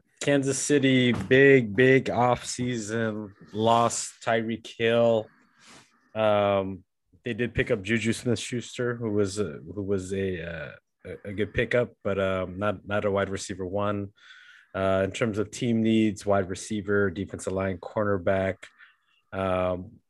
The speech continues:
we talked about this earlier. A F C West is stacked. Um, Chargers adding Khalil Mack, obviously Davante Adams going to the Raiders, um, Russell Wilson going to the Broncos. Um, y-,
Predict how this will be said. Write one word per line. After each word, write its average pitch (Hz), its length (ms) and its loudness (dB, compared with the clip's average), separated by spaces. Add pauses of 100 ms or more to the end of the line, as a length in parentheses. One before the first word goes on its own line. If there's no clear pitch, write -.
(160)
we 107 120 -2
talked 107 300 -2
about 110 240 4
this 110 160 0
earlier. 123 800 4
A 113 140 2
F 110 100 0
C - 200 -10
West 104 400 -4
is 95 120 -8
stacked. - 680 0 (580)
Um, 95 600 0 (360)
Chargers 98 880 -2 (100)
adding 104 320 0
Khalil 101 320 2
Mack, 101 580 0 (480)
obviously 92 300 -8
Davante 95 440 2
Adams 95 420 2
going 92 160 -2
to 90 60 -4
the 87 120 -2
Raiders, 92 640 -2 (560)
um, 87 560 0 (200)
Russell 95 300 -6
Wilson 95 220 -2
going 95 100 0
to 90 60 0
the 85 60 0
Broncos. 92 800 0
Um, 87 400 -4 (260)
y-, 87 320 -16